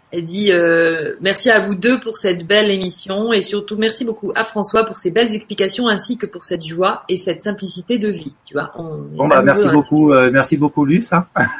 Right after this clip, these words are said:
Speaker 1: <laughs> Merci, Luce. Annie, Annie Minot,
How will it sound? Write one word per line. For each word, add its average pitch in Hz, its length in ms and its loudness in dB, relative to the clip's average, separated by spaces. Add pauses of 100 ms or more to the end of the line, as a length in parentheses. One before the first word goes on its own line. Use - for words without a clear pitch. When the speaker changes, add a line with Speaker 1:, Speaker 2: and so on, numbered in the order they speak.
(420)
Speaker 1:
<laughs> 262 1200 -6
Merci, 190 360 -4
Luce. - 240 -8 (560)
Annie, 247 480 2 (340)
Annie 277 340 0
Minot, 254 400 4